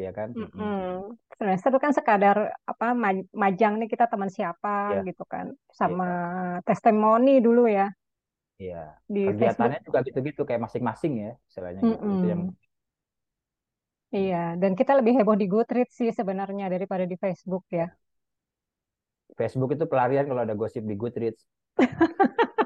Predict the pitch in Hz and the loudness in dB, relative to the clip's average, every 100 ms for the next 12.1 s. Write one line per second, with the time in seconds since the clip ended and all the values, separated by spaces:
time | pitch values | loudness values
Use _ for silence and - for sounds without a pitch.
0 | - 403 - 403 - - _ - 120 131 | -2 -4 -2 -4 -4 -8 _ -2 2 4
1 | 131 143 127 143 143 175 175 170 139 131 | 4 4 4 2 2 2 2 2 2 2
2 | 156 - _ _ - 135 131 127 139 - | 0 -4 _ _ -6 0 2 2 4 4
3 | 147 131 131 120 123 - 117 113 113 113 | 2 2 0 -2 -8 -8 -8 -6 -8 -6
4 | 117 147 151 120 117 117 107 104 110 110 | -2 -2 0 4 4 2 -2 -4 -8 -8
5 | 101 95 95 98 92 85 262 254 233 247 | -8 -8 -10 -10 -8 2 4 6 6 6
6 | 226 247 247 294 302 277 269 269 247 240 | 6 4 4 0 4 2 2 0 2 0
7 | - 214 233 _ _ _ _ _ _ _ | -2 -4 -4 _ _ _ _ _ _ _
8 | 110 107 95 90 90 - _ 117 127 131 | -2 0 0 -2 -6 -12 _ -8 -2 0
9 | 139 131 170 180 120 107 107 104 104 98 | 2 2 0 0 -2 -2 -2 -4 -4 -4
10 | 104 104 - 101 101 98 95 101 101 101 | -6 -8 -6 -6 -6 -8 -8 -8 -8 -8
11 | 101 101 117 120 113 110 104 95 95 90 | -8 -6 -4 -4 -6 -8 -6 -4 -4 -4
12 | 117 | -6